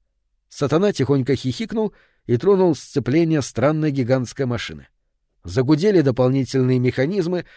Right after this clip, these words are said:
и клавиши машины с тихим кудахтаньем защёлкали автоматически. Его дьявольское величество спустился по лестнице и сел рядом с Брафом. Он достал излохмаченный шёлковый платок и стал протирать очки.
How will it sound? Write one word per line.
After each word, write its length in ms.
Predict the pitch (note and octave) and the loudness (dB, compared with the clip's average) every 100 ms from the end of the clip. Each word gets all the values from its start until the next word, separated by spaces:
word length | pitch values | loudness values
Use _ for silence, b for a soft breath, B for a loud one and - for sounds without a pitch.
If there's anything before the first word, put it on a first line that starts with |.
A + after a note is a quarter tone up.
| b b | b b
и 100 | A2 | -4
клавиши 440 | F3+ F#3+ D#3 C#3+ | 0 0 0 0
машины 380 | D3+ C#3 G3 E3 | 0 0 0 0
с 80 | C#3+ | 0
тихим 300 | D#3+ D3 B2+ | -4 -2 -2
кудахтаньем 640 | C#3+ F3+ C#3 D#3+ D#3 D3+ b b | 0 -2 -2 0 0 -2 b b
защёлкали 720 | A2 C3 A#2+ F3+ D#3 D#3 D#3 - | -4 -2 0 2 2 2 0 -4
автоматически. 840 | B2+ - C3 B2 F#2+ F2+ - - _ _ _ _ _ _ | -10 -6 -6 -4 -8 -12 -16 -20 _ _ _ _ _ _
Его 220 | E2+ A#2 C3 | -4 0 2
дьявольское 640 | A2 C#3 C3+ B2 - A#2+ | 4 4 4 2 0 0
величество 640 | G#2+ C3 E3 F3 - F#3+ - _ _ | 2 2 0 -2 -6 -8 -8 _ _
спустился 680 | - - C#3 - D3+ C3 B2 | -18 -2 -2 0 -2 0 -4
по 140 | - A2+ | -2 0
лестнице 580 | E3+ E3+ G3 - G3 - _ _ | 0 0 -6 -8 -12 -14 _ _
и 80 | - | -6
сел 320 | G#2+ F#3+ F#3 | -2 2 2
рядом 320 | B2+ C3+ C#3+ A2 | 2 0 0 -4
с 60 | |
Брафом. 420 | F2+ F2 - - _ _ _ _ _ _ - | -6 -10 -12 -20 _ _ _ _ _ _ -4
Он 180 | E3 | 0
достал 380 | C3 A2+ D#3 D#3 b b b b | 0 2 2 2 b b b b
излохмаченный 760 | A#2 C3 B2+ D3+ E3 D3+ D3 | -2 0 0 0 0 2 0
шёлковый 480 | C3 D#3+ C#3 C3+ B2+ | 2 2 2 2 2
платок 340 | C#3 B2+ G3+ - _ _ | 2 0 -2 -4 _ _
и 80 | B2 | -6
стал 260 | - E3+ | 0 2
протирать 480 | B2+ C#3 C3 C#3 C3 | 2 0 0 0 0
очки. 360 | C3+ - F2 | -4 -8 -12